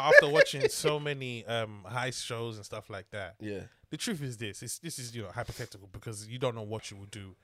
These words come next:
Speaker 1: in that position.
Speaker 2: Mm-hmm.
Speaker 1: But this, the, the, the, the only thing you need to figure out is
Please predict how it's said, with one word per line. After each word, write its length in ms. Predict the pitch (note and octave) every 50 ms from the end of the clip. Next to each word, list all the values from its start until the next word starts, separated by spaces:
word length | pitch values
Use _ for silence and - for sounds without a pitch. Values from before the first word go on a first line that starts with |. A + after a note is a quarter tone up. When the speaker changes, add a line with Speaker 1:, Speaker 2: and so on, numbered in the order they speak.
| _ _ _ _ _ - A2
Speaker 1:
in 120 | G#2+ G#2
that 160 | G#2 F#2+ -
position. 480 | - G#2+ G2+ G#2 G#2+ G2+ - - F2+ D#2 - -
Speaker 2:
Mm-hmm. 240 | G#2+ G#2 F#2+ G#2+ A2 B2+ - _ _ _ -
Speaker 1:
But 360 | C#3 A2+ D3 C3+ B2 A2 - _ _ _ -
this, 240 | C3+ B2+ - - - _ -
the, 120 | C#3+ C#3+
the, 260 | C3+ - - D3+ C#3 A#2 - _ - D3+
the, 60 | C3 _ _ - -
the 80 | D#3 -
only 260 | - E3+ F#3+ G3 G#3
thing 200 | F#3 - F3+ D3+
you 80 | D3+ D3+
need 160 | D3 C#3 -
to 80 | - B2+
figure 340 | - - C3+ A#2+ A#2 A2 A2+
out 160 | A2 G#2+ G2 F2+
is 360 | F#2+ F#2 F2+ - - -